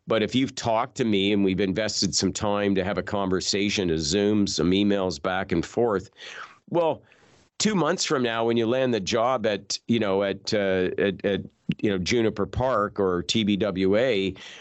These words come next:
I mean, you can send me a note and say, "Hey, I landed at T B W A. I'm an art director. I'm working on,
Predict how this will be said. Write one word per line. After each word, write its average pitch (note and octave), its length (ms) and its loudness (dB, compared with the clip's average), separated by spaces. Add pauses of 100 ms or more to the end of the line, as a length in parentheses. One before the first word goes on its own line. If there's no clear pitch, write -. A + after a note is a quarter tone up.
(640)
I C3 60 -2
mean, C#3 340 0
you C3+ 160 0
can C3+ 120 0
send F#3+ 300 0
me C#3+ 120 2
a A2+ 40 0
note C#3+ 240 0
and A#2+ 100 -2
say, A#2+ 220 0
"Hey, D#3 240 0
I A#2+ 80 2
landed B2 400 0
at A#2+ 260 0
T B2 180 2
B B2 120 0
W B2 400 2
A. C3 240 2
I'm G2 160 2
an G2 100 2
art A2+ 200 -2
director. A#2 600 0
I'm G2 200 0
working G#2+ 400 2
on, G2 380 0